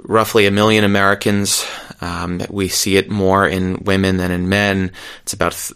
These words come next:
uh, three times more likely to be seen in women than men.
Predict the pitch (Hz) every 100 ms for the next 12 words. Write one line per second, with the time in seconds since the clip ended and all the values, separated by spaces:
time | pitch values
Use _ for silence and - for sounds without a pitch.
0 | - 95 90 - 107 101 101 95 98 95
1 | 92 90 90 90 85 90 - 90 90 87
2 | 87 87 87 87 87 90 90 87